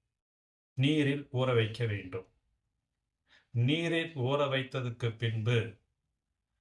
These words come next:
அதனை மிக்சியில் போட்டு அரைத்து பசையாக்கி, பசுமாட்டு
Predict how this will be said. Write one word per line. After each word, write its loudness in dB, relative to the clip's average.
அதனை 2
மிக்சியில் -2
போட்டு -4
அரைத்து 0
பசையாக்கி, -2
பசுமாட்டு 0